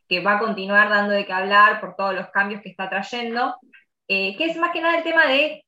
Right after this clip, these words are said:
cómo, cómo son las búsquedas laborales hoy en día. No la búsqueda tampoco, o sea, por parte de la empresa y por parte de la persona que va a buscar trabajo.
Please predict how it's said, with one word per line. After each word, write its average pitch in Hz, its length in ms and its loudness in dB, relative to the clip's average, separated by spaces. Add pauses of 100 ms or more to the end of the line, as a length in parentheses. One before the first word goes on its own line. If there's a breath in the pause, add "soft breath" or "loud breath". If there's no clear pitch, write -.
(100)
cómo, 330 640 0
cómo 330 160 -8
son 320 140 -8
las 277 100 -2
búsquedas 262 360 0
laborales 196 540 -2
hoy 202 140 -4
en 190 160 -10
día. 170 340 -4
No 370 160 -6
la 370 140 4
búsqueda 294 520 -2
tampoco, 262 480 -8 (220)
o 190 60 -16
sea, 196 420 -4
por 240 220 -2
parte 381 300 2
de 262 40 2
la 254 80 2
empresa 320 400 -4
y 262 60 -4
por 214 120 -4
parte 233 220 -4
de 220 60 -4
la 196 100 -2
persona 208 320 -6
que 190 80 -6
va 196 120 0
a 190 60 -2
buscar 190 300 -4
trabajo. 160 640 -10